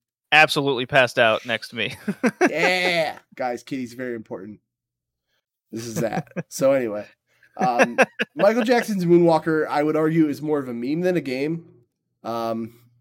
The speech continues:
Speaker 2: is it worth playing? I don't know if you like Michael Jackson, but sure. Like, not really worth it. Um,
Speaker 1: I had more fun with Echo the Dolphin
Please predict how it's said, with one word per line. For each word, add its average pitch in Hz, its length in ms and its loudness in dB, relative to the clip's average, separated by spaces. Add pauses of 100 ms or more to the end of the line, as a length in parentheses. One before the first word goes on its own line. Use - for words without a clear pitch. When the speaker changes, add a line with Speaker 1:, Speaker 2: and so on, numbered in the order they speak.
(680)
Speaker 2:
is 147 200 -6
it 143 60 -6
worth 180 240 -2
playing? 190 560 4
I 143 180 -6
don't 156 100 0
know 147 220 -2
if 139 100 -10
you 143 80 -4
like 151 200 -2
Michael 156 260 -2
Jackson, 139 520 -4
but 123 420 -6 (1200)
sure. 135 540 -4 (320)
Like, 123 320 -4
not 160 220 4
really 123 200 -2
worth 101 260 -12
it. 104 240 -12
Um, 110 460 -8 (640)
Speaker 1:
I 165 60 6
had 180 120 6
more 180 140 4
fun 160 220 4
with 143 140 2
Echo 143 200 2
the 120 120 -6
Dolphin 113 420 -2